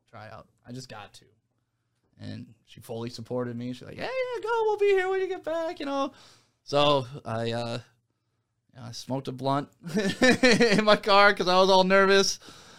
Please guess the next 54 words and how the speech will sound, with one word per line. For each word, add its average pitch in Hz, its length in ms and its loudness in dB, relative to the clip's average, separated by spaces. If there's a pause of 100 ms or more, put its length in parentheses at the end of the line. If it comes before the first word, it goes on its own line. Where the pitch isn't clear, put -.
(160)
Uh, 131 440 0
I 143 80 4
had 151 100 2
this 151 180 -6
little 170 220 0
white 156 240 2
Jeep, 156 400 -4
and, 127 260 -2
you 147 120 -4
know, 135 120 -2
if 131 120 -8
you 127 40 -8
clam 147 300 -4
bake 143 220 -2
a 143 40 -6
Jeep, 131 360 -8
like, 120 300 -8
you're 127 180 -10
stinking 135 480 -4
when 123 140 -8
you 127 80 -6
step 131 280 -6
out 139 200 0
that 120 220 -4
thing. 117 380 -6
<laughs> 480 60 -20 (1000)
Uh, 120 580 0
and 131 120 -2
I 139 80 0
drove 131 240 -2
up 170 180 -2
there. 117 200 -6
It 117 40 -8
was 113 140 -8
the 120 80 -4
Wyatt 120 340 -2
Building 131 300 -4
in 131 80 -6
Southfield, 113 640 -10 (340)
and 113 280 -12
I, 113 160 -12 (360)
I 113 140 -14
walked 117 340 -8
in, 123 200 -4
and 127 220 -6
there 117 80 -14
was 117 100 -14
a - 20 -16
guy 117 160 -8
named 117 160 -8
Super 127 300 -10
Dan, 127 280 -12
Superman 135 520 -8
Dan 139 420 -10